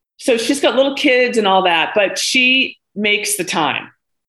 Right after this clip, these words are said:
She's lost twenty some odd pounds. She's changed her eating. She feels amazing. She's tired and stressed,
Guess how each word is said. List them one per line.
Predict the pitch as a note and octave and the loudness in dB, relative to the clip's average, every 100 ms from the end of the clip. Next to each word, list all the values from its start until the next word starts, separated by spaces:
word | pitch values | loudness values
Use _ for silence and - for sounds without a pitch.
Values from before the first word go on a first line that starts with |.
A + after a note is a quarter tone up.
| - | -16
She's | - F#3+ F3 | -6 -2 0
lost | F#3 F3 - | -2 -2 -4
twenty | A#3 A#3 | -2 0
some | A#3+ A#3 G#3 | 0 0 0
odd | G3 G3 | -2 -2
pounds. | F3+ E3 E3 E3 | -2 0 -2 -2
She's | - F3 | -6 -6
changed | - G#3 G#3 G#3 - | -4 -2 -2 -2 -2
her | F#3 | 0
eating. | E3+ E3 E3 D#3+ D#3+ | 0 0 0 -2 -4
She | - F#3 - | -6 -6 -2
feels | G#3 G#3+ G#3 | 0 2 0
amazing. | - E3 E3+ G3+ G3+ D#3 E3 | -2 -2 0 0 0 -2 -2
She's | - C4+ | -4 -4
tired | F4 E4 F4 E4 | -2 0 0 0
and | A3+ | -2
stressed, | - D4 G3+ F#3+ - - - | -2 -2 -2 -4 -8 -10 -14